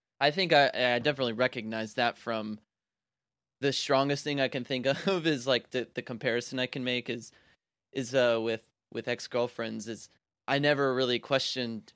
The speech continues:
how they acted and, like, what they did with their life and things. I'm just there because they treated me well, uh,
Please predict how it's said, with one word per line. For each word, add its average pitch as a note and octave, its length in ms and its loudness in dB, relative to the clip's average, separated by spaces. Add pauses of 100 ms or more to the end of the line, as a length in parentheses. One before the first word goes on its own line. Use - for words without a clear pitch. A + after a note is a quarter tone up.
how B2+ 180 -4
they A2 160 -6
acted A2+ 520 -4
and, G#2 180 -12
like, G#2+ 160 -14
what B2 180 -2
they A#2+ 120 -2
did A#2 200 -2
with A#2 120 -8
their A2 120 -4
life G#2+ 400 -4
and G#2 320 -16
things. A2 240 -8
I'm A#2+ 140 -4
just A#2 180 -10
there A#2 200 0
because A2 420 -12
they A2 140 -6
treated A#2 320 -8
me A2+ 120 -6
well, A2 420 -4 (460)
uh, C#2 400 -12